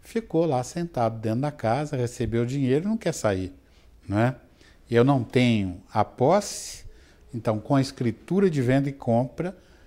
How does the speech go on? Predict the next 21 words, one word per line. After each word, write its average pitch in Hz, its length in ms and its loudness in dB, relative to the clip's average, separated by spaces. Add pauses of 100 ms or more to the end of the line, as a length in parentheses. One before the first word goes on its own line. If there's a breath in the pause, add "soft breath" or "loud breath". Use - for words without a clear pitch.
(300 soft breath)
de 120 260 2
João, 104 480 -2 (380)
eu 139 180 2
peço 120 480 -8
que 156 260 -2
João 131 420 -2 (380 soft breath)
seja 113 360 0
retirado 131 720 -2
daquela 160 420 -4
propriedade 156 800 -2 (400 soft breath)
que - 140 -20
agora 131 300 4
é 165 40 2
minha, 156 360 2
porque - 380 -6
eu 101 80 -6
comprei, 147 600 -2 (200)
paguei 147 580 2 (300 loud breath)
e 151 120 2
está 120 460 -6 (480 soft breath)
registrada 113 1040 0